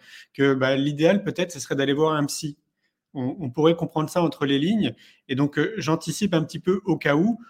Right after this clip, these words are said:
Il y a beaucoup d'outils à l'heure d'aujourd'hui, quand même, ce qui n'était pas le cas, euh, il y avait vingt-deux ans en arrière, moi, quand j'ai créé mon entreprise. Euh, je pense notamment à l'E M D R, je sais pas si tu connais, à la P N L et d'autres approches comme ça, euh, des approches aussi systémiques,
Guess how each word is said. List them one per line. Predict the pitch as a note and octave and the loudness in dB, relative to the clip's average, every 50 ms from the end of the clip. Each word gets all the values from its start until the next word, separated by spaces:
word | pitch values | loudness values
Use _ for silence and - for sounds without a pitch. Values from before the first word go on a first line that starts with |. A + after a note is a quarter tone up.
| _ _ _ | _ _ _
Il | - | 0
y | C3+ | 2
a | C3+ B2+ | 2 2
beaucoup | C3+ C#3 G3 A3 - - - A3+ G#3 G3+ | 2 2 2 2 2 2 2 2 2 4
d'outils | E3 F3+ F#3 F3+ - - G3+ F#3 | 2 0 -2 -2 0 2 4 6
à | E3 D3+ | 6 6
l'heure | D3+ D#3+ E3 D3 | 6 4 2 2
d'aujourd'hui, | D3+ D3 C3+ C#3+ C#3 C3+ D3+ F#3+ G#3+ | 2 2 2 2 2 2 2 0 2
quand | - C#3+ | 4 4
même, | C3+ D#3 F#3 G3 E3+ | 4 4 4 0 -2
ce | - | -2
qui | - B2+ | -6 -4
n'était | A#2 C3 B2 | -2 -2 0
pas | B2 D3 | 0 0
le | D3 C#3+ | -2 0
cas, | - D#3+ D#3 D#3+ D#3 | 2 2 2 4 4
euh, | C#3 B2+ A#2+ B2 B2 | 2 2 2 2 2
il | B2 | 2
y | |
avait | B2 B2+ C3 | 0 0 0
vingt-deux | B2 C3 C#3 D3 C#3 C#3+ C#3 C#3+ | 0 0 0 2 0 0 0 0
ans | D3 | 0
en | C#3+ C#3+ | 0 0
arrière, | C3+ C3+ C#3+ D3+ C#3+ | 0 0 0 -2 -2
moi, | C3 A#2+ | -2 -4
quand | A#2+ - C3 | -4 -6 -6
j'ai | A#2+ C3 B2+ | -4 -4 -6
créé | B2+ - C#3+ C3 | -6 -6 -6 -6
mon | C3 B2+ B2+ | -4 -4 -4
entreprise. | B2 A#2+ - B2 - - F3 G#3+ G#3 F#3+ - - - - - - - _ - | -6 -6 -8 -12 -6 -2 -2 -2 -2 -4 -8 -14 -20 -20 -20 -20 -12 _ -2
Euh, | C3 | -2
je | A#2 - | -2 0
pense | - E3 D#3+ - C#3+ | 0 0 0 2 0
notamment | C#3 - C#3+ C#3+ D3+ D3 | 0 0 0 2 2 2
à | C#3 C#3 | 2 4
l'E | C#3+ D3 | 4 2
M | D3+ D3+ D3 C#3 | 2 2 2 2
D | C#3+ C#3 C#3 D3 F3 | 2 2 4 2 0
R, | F3 | -2
je | F3 - | -4 -8
sais | - | -10
pas | - C3+ | -10 -10
si | - C#3+ | -10 -14
tu | B2 - C#3+ | -16 -16 -16
connais, | - - C3+ C3 C#3 D3 E3 E3+ E3+ E3 | -8 -6 -4 -2 0 0 0 0 0 0
à | D3 | 0
la | B2 A#2 A#2 | 0 -2 -2
P | - C#3 | -2 0
N | C#3 C#3 C3+ C3+ | 0 0 2 0
L | C#3 D#3 E3 D3 | 0 0 0 0
et | C3 | 0
d'autres | C3 D3 D3 C#3 D3 | 0 -2 0 0 0
approches | D3 - - - E3 E3+ E3+ | -2 0 0 0 0 0 0
comme | - C#3+ C3 | -2 -4 -6
ça, | B2 - D3 F3+ G3 - - - _ _ _ _ C3 | -4 -4 -4 -4 -4 -8 -12 -20 _ _ _ _ -6
euh, | B2+ A#2+ B2 B2 B2 | -4 -2 -2 -2 -2
des | B2 B2 C3 | -2 -2 -2
approches | C3+ C3 - C#3+ A#2+ C#3+ | -4 -4 -6 -6 -6 -6
aussi | B2+ - - C#3 | -6 -6 -8 -10
systémiques, | - D#3 C3+ - - C#3+ C3 C#3 D#3+ F#3 G3+ G#3 - - | -10 -10 -12 -6 -2 0 0 2 2 2 0 -2 -4 -10